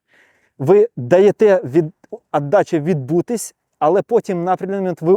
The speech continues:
улавлюєте зброю і заводите її назад. Улавлюєте, заводите, улавлюєте, заводите. Найкраще це видно при стрільбі з пістолета. Коли, е, я не буду зараз взагалі контролювати віддачу, я просто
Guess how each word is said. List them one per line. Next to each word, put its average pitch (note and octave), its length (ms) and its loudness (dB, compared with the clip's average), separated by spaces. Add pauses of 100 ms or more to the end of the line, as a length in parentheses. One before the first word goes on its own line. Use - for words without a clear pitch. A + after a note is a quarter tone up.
улавлюєте F3 560 2
зброю A3 400 0
і A3+ 100 0
заводите E3+ 560 -2
її C#3+ 180 -6
назад. A#2 300 -16 (300)
Улавлюєте, F#3 560 -2
заводите, C3 480 -6
улавлюєте, F#3 460 -4
заводите. D3+ 420 -8 (120)
Найкраще D#3 520 -2
це - 160 -4
видно E3+ 300 -2
при F3 160 -4
стрільбі E3+ 360 -4
з - 60 -6
пістолета. E3+ 600 -2 (580)
Коли, G3+ 340 4 (720)
е, D3 180 -4
я F#3+ 260 2
не G#3 120 4
буду F#3+ 280 4
зараз E3+ 320 4
взагалі G3 400 4
контролювати E3+ 680 2
віддачу, C#3+ 460 0
я C#3 100 4
просто F3 380 0